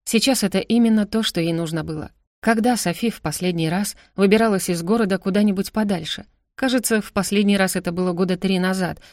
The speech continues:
когда они с Костей поехали в Египет. Но через три дня он улетел обратно, возникли срочные рабочие дела, и она осталась одна в дорогом отеле. И, в принципе, отпуск получился неплохой, но вот мужа всё же не хватало.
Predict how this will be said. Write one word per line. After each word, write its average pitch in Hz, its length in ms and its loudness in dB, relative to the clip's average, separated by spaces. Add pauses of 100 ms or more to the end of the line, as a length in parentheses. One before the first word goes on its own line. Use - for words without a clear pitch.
(140)
когда 190 260 2
они 196 160 6
с - 80 -4
Костей 220 320 0
поехали 185 460 2
в 165 60 -10
Египет. 170 500 -2 (320)
Но 170 220 2
через 185 300 0
три 190 200 0
дня 214 240 2
он 190 140 2
улетел 190 360 0
обратно, 208 560 -4
возникли 165 460 -2
срочные 170 480 -2
рабочие 165 360 -2
дела, 185 300 -2 (300)
и 233 80 0
она 254 140 4
осталась 214 380 -2
одна 185 300 0
в 175 60 -6
дорогом 165 340 -4
отеле. 160 380 -8 (400)
И, 175 80 -2
в - 80 -14
принципе, 196 500 0 (260)
отпуск 285 380 -2
получился 226 560 -2
неплохой, 214 640 -2 (180)
но 180 160 2
вот 170 160 -4
мужа 190 300 2
всё 180 200 -6
же 170 120 -4
не 165 100 -4
хватало. - 480 -8